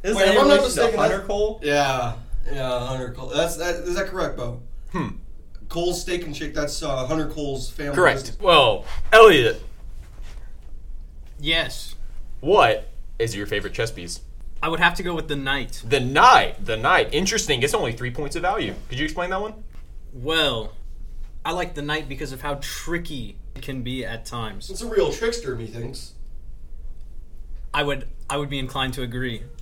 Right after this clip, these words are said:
Speaker 4: I think, um, its ability to fork pieces and, uh, move around so trickily is very, uh,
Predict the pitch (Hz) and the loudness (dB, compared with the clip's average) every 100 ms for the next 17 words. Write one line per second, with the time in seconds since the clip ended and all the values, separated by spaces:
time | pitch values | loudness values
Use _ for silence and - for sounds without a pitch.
0 | - - - - - - - 151 143 147 | -10 -10 -10 -8 -8 -8 -6 -4 -2 0
1 | 135 123 110 113 - - - - - - | 2 0 -2 -6 -8 -8 -8 -8 -10 -10
2 | - - - - 147 147 165 165 151 147 | -10 -10 -10 -8 -6 -4 -2 -2 -4 -6
3 | - 170 170 - - - 170 170 151 127 | -4 -4 -4 -6 -6 -4 -6 -4 -4 -4
4 | 117 113 113 139 139 123 123 127 127 - | -4 -4 -4 -6 -6 -4 -4 -6 -6 -6
5 | - 123 120 - - - - - - 170 | -6 -6 -6 -8 -10 -8 -8 -6 -4 -2
6 | 151 147 160 170 - - - - - 127 | -2 -4 -6 -8 -10 -10 -8 -8 -10 -10
7 | 117 135 135 131 123 120 117 | -6 -4 -4 -4 -4 -4 -6